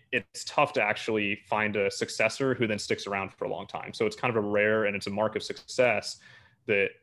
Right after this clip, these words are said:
um, Bettinger was able to do that. And then also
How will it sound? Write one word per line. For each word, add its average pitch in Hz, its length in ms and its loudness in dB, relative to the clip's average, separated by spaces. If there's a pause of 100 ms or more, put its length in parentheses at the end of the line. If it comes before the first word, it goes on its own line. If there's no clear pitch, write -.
um, 95 400 -2 (140)
Bettinger 113 340 4
was 101 140 0
able 101 160 2
to 95 80 -2
do 139 220 4
that. 104 420 0
And 127 100 2
then 127 80 4
also 107 600 4